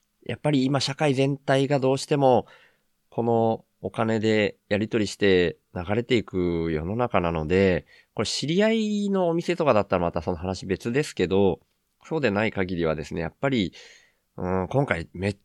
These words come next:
ちゃ長距離だっていうのもあるし、一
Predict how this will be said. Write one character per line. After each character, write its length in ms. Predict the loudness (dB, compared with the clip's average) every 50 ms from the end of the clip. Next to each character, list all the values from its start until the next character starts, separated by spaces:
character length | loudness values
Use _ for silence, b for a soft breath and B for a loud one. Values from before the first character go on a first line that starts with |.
| _ _ _ _
ち 140 | -2 -2 -2
ゃ 40 |
長 260 | 0 0 0 0 -2 0
距 120 | -2 0
離 120 | 0 2
だ 80 | 0 0
っ 80 | -2 0
て 100 | -4 -4
い 20 |
う 40 | -2
の 60 | -2
も 220 | -6 -8 -8 -4
あ 80 | -2 -2
る 100 | -2 -2
し、 560 | -2 -4 -4 0 2 2 2 2 0 -2 -6 _ _ _ _ _ _ _
一 120 | -10 -10